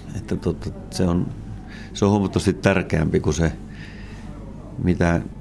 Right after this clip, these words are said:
jos me tässä jatkettaisiin tätä jutustelua ja otettaisiin semmoinen linja, niin kyllä me nyt varmaan puolen tusinaa hauskaa konseptia keksittäisiin. Ja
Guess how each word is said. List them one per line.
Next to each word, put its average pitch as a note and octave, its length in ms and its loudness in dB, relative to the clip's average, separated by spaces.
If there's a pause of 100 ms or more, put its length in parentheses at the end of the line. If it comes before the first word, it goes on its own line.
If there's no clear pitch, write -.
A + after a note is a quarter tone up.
(140)
jos G2+ 160 6
me B2+ 100 6
tässä A#2+ 260 2
jatkettaisiin A2+ 600 2
tätä F#2+ 140 6
jutustelua F#2 640 6
ja F2 280 4
otettaisiin G2 420 2
semmoinen F#2 360 6
linja, F2 260 6
niin E2+ 100 4
kyllä E2+ 140 4
me G#2 100 6
nyt A#2 140 0
varmaan G2+ 440 4 (260)
puolen G2+ 320 6
tusinaa E2 440 4
hauskaa E2+ 400 2
konseptia D#2 520 2
keksittäisiin. B2 680 2
Ja - 80 0